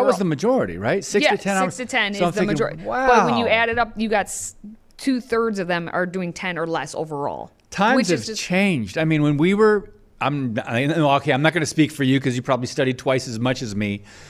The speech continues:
Speaker 1: Or I
Speaker 2: But
Speaker 1: was just twice as smart and didn't
Speaker 2: Yeah,
Speaker 1: need
Speaker 2: you were
Speaker 1: to.
Speaker 2: twice as smart. So you studied half the time I did. But I would think, you know, I mean, six hours a day, um, would have been appropriate for some of the cla-, and now they're going, okay, oh, six to ten hours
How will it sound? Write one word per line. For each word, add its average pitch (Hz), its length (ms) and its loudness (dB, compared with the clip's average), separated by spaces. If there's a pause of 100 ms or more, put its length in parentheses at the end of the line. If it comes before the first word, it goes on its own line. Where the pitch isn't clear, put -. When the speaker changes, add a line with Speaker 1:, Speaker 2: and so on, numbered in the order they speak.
(160)
Speaker 1:
Or 214 80 4
I 208 60 8
Speaker 2:
But 151 60 6
Speaker 1:
was - 120 -6
just 190 200 -4
twice 190 260 -2
as 160 80 -10
smart 196 340 -2
and 180 100 -4
didn't 170 220 0
Speaker 2:
Yeah, 131 160 4
Speaker 1:
need 127 80 2
Speaker 2:
you 131 80 4
were 127 40 2
Speaker 1:
to. - 60 0
Speaker 2:
twice 127 240 2
as 101 80 -4
smart. 117 240 0
So 139 80 -2
you 139 120 2
studied 151 540 0
half 156 420 2
the 123 80 -10
time 120 240 0
I 123 120 2
did. 110 300 0 (360)
But 160 100 4
I 185 140 4
would 233 180 4
think, 180 220 -2
you 165 180 -2
know, 147 60 4
I 151 60 2
mean, 160 180 -2
six - 340 -4
hours 170 320 2
a 123 80 0
day, 139 800 0 (640)
um, 135 640 0
would 151 260 0
have 131 140 0
been 143 200 2
appropriate 151 460 -2
for 131 80 -6
some 151 160 -4
of 143 60 -2
the 135 40 -2
cla-, 151 140 -4 (220)
and 143 120 -2
now 151 120 2
they're 156 140 0
going, 139 240 0
okay, 135 300 -2
oh, 151 280 0
six - 380 -4
to 143 80 -4
ten 143 180 -2
hours 143 260 -2